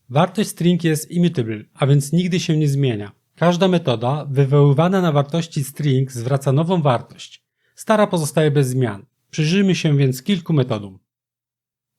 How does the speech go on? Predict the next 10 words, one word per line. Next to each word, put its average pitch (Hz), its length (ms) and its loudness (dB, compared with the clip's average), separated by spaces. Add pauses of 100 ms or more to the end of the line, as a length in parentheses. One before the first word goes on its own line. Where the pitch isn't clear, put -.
Na 165 80 0
początek 127 600 -2 (120)
warto 160 260 -2
zwrócić 160 440 -4
uwagę, 117 440 -2
że 123 120 -2
wartości 165 500 -2
string 143 420 0
są 123 260 -2
iterowalne. 127 840 -2